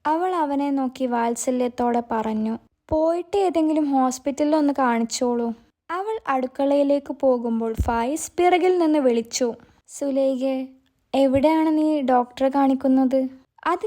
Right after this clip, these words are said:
കേട്ടപ്പോൾ സുലൈഖയുടെ കണ്ണ് നിറഞ്ഞു. അവൾ തിരിഞ്ഞു നോക്കി. ഇത്രയും കാലം താൻ കേൾക്കാൻ ആഗ്രഹിച്ച വാക്കുകളായിരുന്നു അത്.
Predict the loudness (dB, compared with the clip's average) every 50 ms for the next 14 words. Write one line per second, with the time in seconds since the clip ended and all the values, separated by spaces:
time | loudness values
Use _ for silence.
0 | -4 -2 0 0 0 0 -2 -4 -6 -4 -4 -2 -2 -2 -2 -4 -6 -4 -2 0
1 | 2 4 4 4 4 4 4 4 4 4 4 2 2 2 2 4 4 4 4 4
2 | 2 0 0 -2 -2 -2 -2 -4 -6 -10 _ _ _ _ _ _ _ 2 2 4
3 | 4 2 0 0 0 0 2 2 4 4 4 4 4 4 4 2 0 -2 -6 -8
4 | -8 -8 -8 -10 _ _ -14 -14 -14 -10 -6 -2 0 2 2 2 2 0 0 2
5 | 2 2 4 2 2 0 -2 -4 -6 -10 -10 _ -2 -2 0 0 0 -2 -2 -2
6 | 0 2 2 2 2 2 0 2 2 4 4 4 4 2 4 2 2 2 2 0
7 | 0 -2 0 0 0 -2 -2 -2 -2 -2 0 2 2 2 2 2 2 0 0 0
8 | 0 0 -2 -2 -4 -6 -6 -8 -10